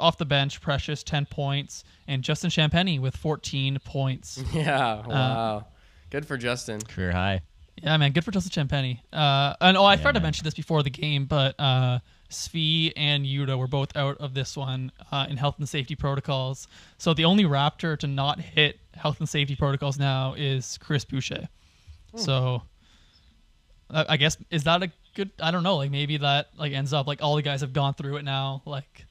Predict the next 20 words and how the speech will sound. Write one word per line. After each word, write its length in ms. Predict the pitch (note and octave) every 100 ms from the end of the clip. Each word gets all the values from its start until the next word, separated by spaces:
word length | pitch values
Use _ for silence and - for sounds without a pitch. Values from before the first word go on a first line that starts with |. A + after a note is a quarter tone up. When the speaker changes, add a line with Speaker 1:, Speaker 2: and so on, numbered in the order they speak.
| _ _ E3+
Speaker 1:
we 60 |
don't 80 | C#3+
have 80 | C#3+
to 80 | C3+
worry 220 | C#3 D3
about 260 | D3 D3
it, 220 | D3+ C#3+ -
but, 240 | B2 B2+ - _
I 80 | -
mean, 40 | -
Speaker 3:
Have 140 | C3
we 120 | F3
seen, 420 | G3+ - A#2+ B2+ A#2+
have 140 | B2+
we 80 | E3
seen 260 | - A#2
someone 340 | A2+ A#2 A2+ G#2
go 200 | G2 F#2
in 140 | F#2
twice? 540 | - D#2 F2+ A#2 -